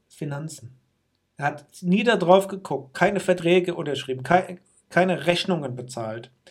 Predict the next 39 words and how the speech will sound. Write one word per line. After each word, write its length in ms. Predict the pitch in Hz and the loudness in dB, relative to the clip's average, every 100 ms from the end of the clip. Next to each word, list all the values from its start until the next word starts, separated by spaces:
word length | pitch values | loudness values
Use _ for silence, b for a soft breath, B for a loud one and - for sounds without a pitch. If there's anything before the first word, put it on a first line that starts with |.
| B B B | B B B
Wusste 400 | 208 277 - - | 2 2 2 0
einfach 280 | 214 247 226 | 0 2 2
nicht, 120 | 220 | 2
dass 140 | 208 | 2
er 80 | 185 | 2
pleite 360 | 180 175 226 185 | 6 6 6 2
ist 180 | 170 190 | 0 0
und 100 | 175 | 6
seine 220 | 190 185 | 6 6
Frau 300 | - 170 175 | 6 6 6
auch 120 | 226 | 4
nicht, 180 | 190 160 | 2 2
die 40 | |
ist 180 | 170 - | -2 2
ausgetickt 720 | 196 220 - - 156 - _ _ | 0 0 -6 -8 -10 -10 _ _
und 160 | 160 131 | -6 -4
<laughs> 0 | |
schmeißt 400 | 165 135 127 - | -6 -6 -8 -2
dann 120 | 160 | -2
die 100 | 147 | 0
Möbel 280 | 143 170 185 | 2 2 2
aus 160 | 160 123 | -2 -4
dem 100 | 123 | -6
Fenster. 400 | 123 123 - 165 | -6 -6 -4 -4
Wie 100 | 131 | -4
peinlich 420 | 131 135 143 139 | -4 -4 -4 -8
ist 160 | 135 - | -10 -8
das? 240 | 185 - _ _ B B B B B B | -10 -10 _ _ B B B B B B
Da 80 | - | -10
gibt's 200 | 139 - | -10 -6
ja 100 | 147 | -4
auch 60 | 131 | -2
Bilder 280 | 156 180 139 | 0 0 -2
von. 440 | 127 131 185 b b b - | -6 -8 -10 b b b -12
Und 200 | 131 131 | -6 -4
dann 180 | 139 143 | -4 -4
denk 220 | 170 185 | -4 -4
ich 180 | 175 185 | -6 -6
mir, 280 | 185 190 | -6 -8